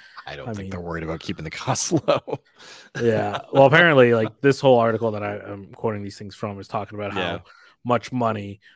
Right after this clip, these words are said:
Speaker 2: Mission Impossible Seven has costed them because of covid.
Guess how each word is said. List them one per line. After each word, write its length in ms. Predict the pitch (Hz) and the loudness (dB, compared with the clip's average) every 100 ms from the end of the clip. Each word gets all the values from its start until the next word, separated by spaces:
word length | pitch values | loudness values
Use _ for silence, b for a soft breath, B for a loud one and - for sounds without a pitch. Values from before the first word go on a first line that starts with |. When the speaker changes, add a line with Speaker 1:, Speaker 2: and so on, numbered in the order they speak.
| - | -8
Speaker 2:
Mission 260 | 120 - 110 | -6 -6 -8
Impossible 460 | 107 110 107 110 | -2 -2 -2 -6
Seven 480 | 104 113 104 101 101 _ _ _ _ _ | -6 -6 -4 -8 -12 _ _ _ _ _
has 180 | - 113 | -6 -4
costed 420 | - 120 104 - | 0 0 0 -4
them 120 | 104 101 | -10 -10
because 280 | 101 98 | -12 -14
of 60 | 92 | -14
covid. 340 | - 87 - | -16 -18 -18